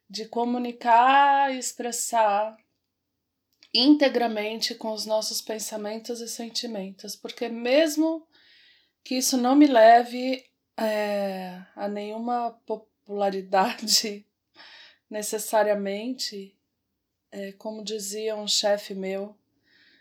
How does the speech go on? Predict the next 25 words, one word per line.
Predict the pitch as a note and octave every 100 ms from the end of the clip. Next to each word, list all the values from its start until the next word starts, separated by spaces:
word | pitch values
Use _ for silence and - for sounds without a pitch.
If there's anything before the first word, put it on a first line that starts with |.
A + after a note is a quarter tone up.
| _
a | G#3
gente | G3+ G#3+ -
não | G#3+ A3
tá | A#3
aqui | A3 A3 G#3
pra | G3
faz-, | G3 G#3 F#3 -
pra | G3+
vencer | G#3 G#3+ G3+ G#3+
concurso | G#3+ G#3+ - G#3+
de | -
popularidade, | G#3+ G#3+ G#3+ A3+ A3 F3+ F3+
a |
gente | F#3+ F#3+ -
tá | G3
aqui | G3 G3
pra | G3 - F#3+ F#3+ _ _
fazer | G3+ G3
o | G3+
que | G#3+
a |
gente | G3 G3 -
tem | G3+
pra | G3 G3
fazer. | - G#3+ F#3+ F#3